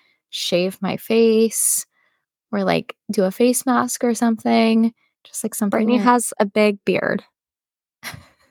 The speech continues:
Speaker 2: <laughs>
Speaker 1: Um, okay, quick story time.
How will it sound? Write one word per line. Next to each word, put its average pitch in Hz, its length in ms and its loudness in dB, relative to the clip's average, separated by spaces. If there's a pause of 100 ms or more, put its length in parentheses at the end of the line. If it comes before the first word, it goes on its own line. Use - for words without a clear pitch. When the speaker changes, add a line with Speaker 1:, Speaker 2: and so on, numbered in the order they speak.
(540)
Speaker 2:
<laughs> 196 840 -6 (1900)
Speaker 1:
Um, 226 440 2 (180)
okay, 196 340 -2
quick 220 280 -6
story 190 300 -4
time. 220 380 -2